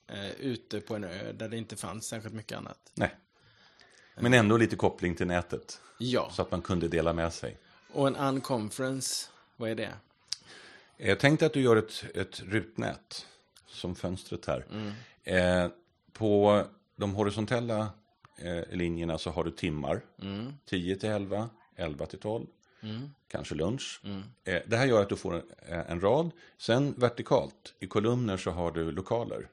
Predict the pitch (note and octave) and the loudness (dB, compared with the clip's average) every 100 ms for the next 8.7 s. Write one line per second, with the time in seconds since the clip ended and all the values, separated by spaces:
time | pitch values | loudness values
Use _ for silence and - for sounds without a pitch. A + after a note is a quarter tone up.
0 | - A2 A2 B2+ - - - D#2+ D2+ - | -10 -8 -6 -10 -12 -10 -4 -2 -2 2
1 | A2+ D#3 - - - _ _ - - - | 4 4 0 -14 -18 _ _ -20 -20 -20
2 | _ _ F2+ F2 F2 - G#2+ C3+ C#3+ A#2+ | _ _ -2 0 0 2 6 8 8 8
3 | G#2+ F#2+ F2+ F2+ G2+ F2 E2+ F2 E2 F2 | 6 6 4 2 0 0 0 -2 0 2
4 | F#2 D#2+ F#2 F#2 F#2+ F2 D#2 D#2+ D#2+ F2+ | 0 2 0 0 0 -2 0 0 -2 -4
5 | F2 A2+ B2 C3 B2+ B2 - - - G2 | -2 -2 2 2 2 -2 -14 -16 -2 0
6 | F#2+ - - - F2 F2+ - E2+ E2 E2+ | 0 -2 -2 -4 -4 -4 0 0 2 2
7 | E2 E2 F#2+ E2+ E2 E2+ D#2+ D2+ - F2 | 0 0 -4 -2 -2 -2 -2 -6 -6 -2
8 | E2 D#2+ E2 D#2 D#2 - - | -2 -2 -2 -4 -8 -14 -16